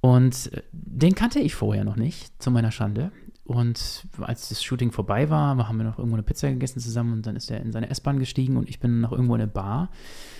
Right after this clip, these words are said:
hab dieses Buch aufgeschlagen und war von Absatz eins komplett in diesem Autor drin. Und das ist so populär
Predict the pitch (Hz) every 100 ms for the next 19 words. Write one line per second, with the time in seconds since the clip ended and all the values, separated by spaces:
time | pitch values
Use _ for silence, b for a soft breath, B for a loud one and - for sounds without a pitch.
0 | B B 123 123 117 - 190 202 117 -
1 | - - 101 117 143 - 120 110 113 120
2 | - 117 120 120 123 - 127 - - 123
3 | - - - - 117 117 123 123 - -
4 | - 104 - - 113 - - - 120 117
5 | 110 113 - 123 - - - - - -
6 | - 117 113 - B B B B B B
7 | B - 120 135 - - - - 120 120
8 | 120 - - - - - - - - -
9 | - 127 123 127 117 135 139 135 127